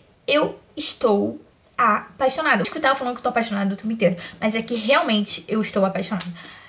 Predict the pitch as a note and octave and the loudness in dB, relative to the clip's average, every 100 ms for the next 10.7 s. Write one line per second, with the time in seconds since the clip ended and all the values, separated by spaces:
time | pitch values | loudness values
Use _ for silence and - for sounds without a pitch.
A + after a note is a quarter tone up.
0 | - - D#4 - G4+ F4 B3+ A#3+ - C4+ | -20 -2 0 2 2 6 6 6 2 -2
1 | G4 G#4 D#4 D4+ A#3+ A#3 - G#3 B3 G#3 | 0 4 4 4 2 2 -2 -2 -2 -4
2 | - A3+ A3+ A#3+ A#3 - G#3 G#3+ A#3 - | -4 0 2 0 -2 -4 0 0 0 -2
3 | F3+ - - - _ F#3 G3+ A3+ - _ | -4 -4 -6 -8 _ 2 2 0 -12 _
4 | - E4 F#4+ G4 F#4+ F#4+ - E4+ D#4 - | -4 0 0 0 -2 -2 -6 -4 -4 -2
5 | F4+ E4+ C#4+ C#4+ C#4 A3 B3+ C4 C4+ C4 | -2 0 0 0 0 0 0 0 0 -2
6 | - - G#3+ - B3+ G3+ A3+ A#3 - - | -2 -4 -6 -6 0 2 2 -4 0 4
7 | - F#3 A3+ G#3+ F#3+ F3+ - G3+ G3 G3+ | 6 8 6 4 0 -6 -6 -6 -6 -6
8 | G3+ G3 F#3+ F#3 - - F#3 E3+ - _ | -2 2 2 2 -2 -4 -2 -2 -8 _
9 | _ _ _ _ _ _ _ _ _ G3+ | _ _ _ _ _ _ _ _ _ -2
10 | G3+ G3+ G#3 F#3+ F3+ F3 | -2 -2 0 4 6 6